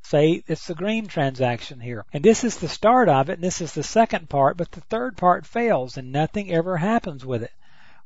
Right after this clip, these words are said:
What do we want to have happen? Well, we want those transactions, if they never completed, to just disappear, so we can simply roll those transactions back out of the transaction log. Now, one thing you will need to know and understand is that for the time these transactions are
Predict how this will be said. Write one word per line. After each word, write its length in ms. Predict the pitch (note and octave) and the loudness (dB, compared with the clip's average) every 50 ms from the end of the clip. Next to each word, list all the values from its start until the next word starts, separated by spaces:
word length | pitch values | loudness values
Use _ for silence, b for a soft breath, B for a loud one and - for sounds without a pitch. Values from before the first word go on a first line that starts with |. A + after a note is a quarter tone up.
| - | -10
What 220 | - C#3 E3+ E3+ C#3 | -6 -6 -6 -4 -4
do 80 | D#3+ | -4
we 100 | F#3 A3+ | -4 -4
want 240 | G#3 D#3 D3 C#3+ C#3+ | -4 -4 -6 -6 -4
to 60 | D#3 | -4
have 320 | C#3+ B2+ D3 D#3 E3 E3 - | -2 -2 0 0 0 0 0
happen? 500 | F3+ G#3 A3+ A3+ - - A#2+ G#2 A2+ A#2+ | 0 0 0 0 -2 -4 -10 -14 -14 -8
Well, 320 | A#2+ B2+ C#3+ F#3+ A#3 G#3 - | -2 2 2 2 2 2 0
we 140 | D#3 G#3+ | -2 -2
want 240 | A#3 A3 G#3+ G3 D#3+ | -2 -2 -6 -6 -2
those 260 | D3 F3+ A#3+ B3+ G#3 | 0 0 0 0 -2
transactions, 800 | - - E3 C#3+ C3+ C3 C3 C3 C3+ C#3+ C#3 - - F#3 F#3 E3 | -4 0 0 0 0 2 2 2 2 0 -2 -4 -10 -10 -12 -10
if 200 | - - D3 - | -4 -4 -2 -2
they 100 | - C#3+ | -2 -4
never 260 | C#3 D3+ E3+ E3+ E3+ E3 | 0 0 0 0 0 -4
completed, 540 | - - D3 B2 - F3+ G#3 G#3+ G3 - | -6 -8 -12 -6 -2 -2 0 0 0 -2
to 100 | - D#3 | -2 -6
just 280 | B2+ C3 D#3+ D#3 - - | -6 -6 -8 -8 -2 -2
disappear, 560 | D#3 D3 - - E3 - A3 A#3 A3+ D#3+ - | -2 -2 -2 -4 -6 -4 -2 0 0 0 -2
so 120 | - - D3 | -2 -4 -4
we 120 | C#3+ D#3 | -4 -4
can 160 | - G3+ F#3 | -4 -8 -12
simply 480 | - - D#3+ D3+ C#3+ D#3 F3 F#3 - - | -8 -8 -8 -6 -2 -2 -2 -2 -2 -6
roll 320 | - C3 C3+ C#3 C#3+ D#3 E3 | -6 -2 0 0 0 0 -2
those 240 | E3 D#3 E3 D#3+ | -2 -2 -2 -4
transactions 720 | - - D3+ C#3+ D3 C#3+ C3+ C3 B2+ C#3 C3+ - D#3 C#3 A#2+ | -6 -4 -2 -2 -2 2 0 0 0 0 -6 -10 -10 -12 -8
back 320 | B2 B2 B2 A#2+ - - | -4 -2 -2 -2 -2 -2
out 140 | B2 A#2+ A#2+ | -2 -2 -2
of 20 | |
the 80 | B2+ C3+ | -2 -6
transaction 680 | - - D3 C#3 D3 D3 F#3+ G#3+ A3 G3+ - - D3+ C3 | -4 -2 -4 -4 0 2 2 2 2 0 -4 -8 -6 -4
log. 240 | A#2+ A2+ G#2 G#2+ - - - - | -4 -6 -6 -6 -12 -14 -12 -8
Now, 140 | C#3 B2+ A#2+ | -6 -6 -6
one 260 | A#2+ C3+ F3 G3+ F#3 | -6 -6 -6 -6 -2
thing 180 | - A3+ A3+ A#3 | -2 -2 -2 -2
you 120 | A#3 A3 | -8 -4
will 260 | F3+ F#3 A3 A3+ A3 | 0 2 2 2 0
need 240 | G3+ E3 E3 F#3 F3 | 0 -2 -2 -2 -2
to 80 | A#3+ A#3 | -4 -2
know 320 | G#3 F3+ D3 C#3 D3 D3+ | 2 4 6 6 4 4
and 100 | D3+ C#3 | 0 -4
understand 680 | C#3 D#3 G3 G3+ - - - D#3+ C#3 C3+ C3+ C#3+ D3 F3 | -6 -6 -6 -8 -8 -4 -4 -2 -2 0 -2 -2 -4 -4
is 340 | D3+ C3+ B2+ C#3 D#3+ - - - | -4 -2 0 0 -2 -2 -6 -6
that 140 | - F3+ - | -6 -6 -6
for 260 | - - D#3 F#3+ A3 | -6 -8 -4 2 2
the 80 | A#3+ A#3 | 2 2
time 420 | - - F3 F3 F3 F3+ F3+ E3 | 2 0 0 0 2 0 0 0
these 220 | D3 E3 F3+ - | 0 -2 -2 -2
transactions 760 | - - F3 D#3+ D#3+ D#3 C#3+ D#3 D3+ D#3 D3 - D#3 C3+ C3 | -4 -2 0 0 0 0 0 0 0 0 -4 -10 -12 -8 -8
are 80 | C#3+ | -8